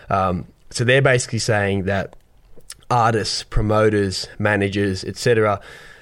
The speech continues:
are gonna be looking at Australia, despite the fact we've done, you know, pretty well,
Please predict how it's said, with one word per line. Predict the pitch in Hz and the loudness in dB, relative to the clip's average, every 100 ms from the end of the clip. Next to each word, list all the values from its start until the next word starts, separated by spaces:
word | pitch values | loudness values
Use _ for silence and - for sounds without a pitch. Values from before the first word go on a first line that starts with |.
| - | -2
are | 107 101 98 92 | 2 2 0 -2
gonna | 120 123 | 0 0
be | 127 113 107 90 - | 0 0 -2 -4 -2
looking | 127 135 147 | -2 2 2
at | 127 | 2
Australia, | 110 - 107 98 101 98 98 90 - - - _ | 0 0 0 2 2 2 0 -2 -10 -20 -20 _
despite | 120 - - 127 120 | -6 -4 0 0 0
the | 117 | -4
fact | - 123 117 | -4 -4 -2
we've | 117 - | -4 -2
done, | 113 107 104 | -2 0 0
you | 107 | 0
know, | 107 120 143 - | 0 0 -4 -10
pretty | - 131 127 - 120 | -8 -4 -2 -2 0
well, | 107 110 107 110 | 2 2 2 -2